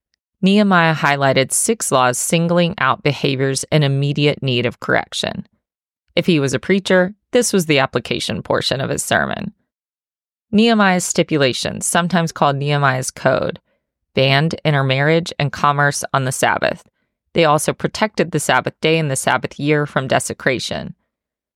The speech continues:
To emphasize the temple's centrality, Nehemiah enforced temple taxes,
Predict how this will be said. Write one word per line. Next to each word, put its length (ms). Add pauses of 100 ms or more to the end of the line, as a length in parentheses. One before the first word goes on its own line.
(260)
To 200
emphasize 680
the 140
temple's 420
centrality, 840 (440)
Nehemiah 560
enforced 420
temple 260
taxes, 680